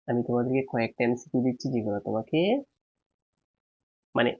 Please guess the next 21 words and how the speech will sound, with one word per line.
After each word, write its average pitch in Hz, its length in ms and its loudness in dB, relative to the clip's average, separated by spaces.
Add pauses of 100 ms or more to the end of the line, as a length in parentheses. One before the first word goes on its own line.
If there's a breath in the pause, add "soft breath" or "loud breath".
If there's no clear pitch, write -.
(120)
পড়তেই 175 480 8
হবে, 117 220 2
হান্ড্রেড 123 420 2
পার্সেন্ট 214 300 0
পড়তেই - 340 0
হবে। - 220 -4 (460)
কথা 170 180 6
বুঝছো 202 280 2
সবাই? 269 280 2 (480)
আচ্ছা, - 400 2 (140)
আরেকটা 240 680 6
হচ্ছে 175 340 2
দেখো, 156 280 4
এই 139 120 4
যে, 113 80 0
যে 110 300 6
এই 214 240 8
ধরনের 233 380 6 (840)
এমসিকিউটা 117 540 4
থাকে, 107 260 0
যেমন 135 300 2